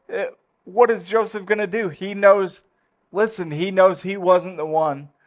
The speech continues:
And, and whether we interpret that to be, he already, you know, he, he knew what it was. He was ready for the Son of God, but he felt himself unworthy,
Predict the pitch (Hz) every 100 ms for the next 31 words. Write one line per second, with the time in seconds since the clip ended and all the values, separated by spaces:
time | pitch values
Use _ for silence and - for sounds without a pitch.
0 | _ - 165 170 170 - 165 170 202 202
1 | 190 185 165 143 180 175 156 175 170 165
2 | 160 180 175 _ _ _ _ 170 170 170
3 | 185 170 165 - _ _ _ _ 170 185
4 | 175 170 147 _ _ _ _ _ - 147
5 | 196 190 156 180 185 220 208 185 165 170
6 | 160 143 175 170 135 147 180 185 151 170
7 | 165 156 _ _ _ - 147 185 165 147
8 | 165 170 151 151 131 185 175 175 156 165
9 | 170 151 160 151 170 170 160 156